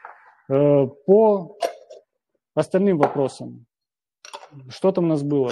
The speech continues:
У нас там было про миксологию, да, как таковую. Э, нам очень в некотором смысле тяжело, наверное, говорить про миксологию не потому, что мы не миксуем, а потому что в основном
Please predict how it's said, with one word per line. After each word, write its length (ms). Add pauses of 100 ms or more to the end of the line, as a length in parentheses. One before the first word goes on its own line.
У 20
нас 160
там 200
было 240
про 460 (920)
миксологию, 800 (640)
да, 240
как 160
таковую. 640 (640)
Э, 600 (280)
нам 380
очень 360 (1000)
в 40
некотором 340
смысле 360
тяжело, 460
наверное, 400
говорить 320
про 140
миксологию 460
не 60
потому, 340
что 180
мы 460
не 140
миксуем, 520
а 80
потому 300
что 160
в 40
основном 500